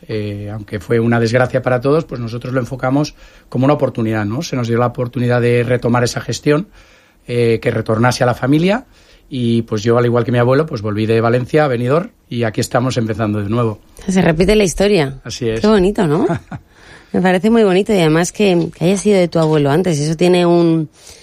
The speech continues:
Speaker 2: un sentimentalismo dentro también, eh, muy importante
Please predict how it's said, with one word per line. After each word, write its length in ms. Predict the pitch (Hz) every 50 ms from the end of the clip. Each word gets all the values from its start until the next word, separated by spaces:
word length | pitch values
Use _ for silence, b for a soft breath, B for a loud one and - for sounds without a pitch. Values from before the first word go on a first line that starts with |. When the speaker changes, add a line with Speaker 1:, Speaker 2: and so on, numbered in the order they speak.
| B B B B B B _
Speaker 2:
un 220 | - - 170 170 175
sentimentalismo 1000 | - - - 175 165 151 156 165 165 151 151 143 135 127 170 175 170 165 170 160
dentro 300 | 160 156 156 151 156 160
también, 340 | - 156 147 151 165 196 208
eh, 240 | 185 160 151 139 131
muy 200 | 135 135 147 180
importante 760 | 190 156 135 123 - - 131 170 202 180 143 123 123 113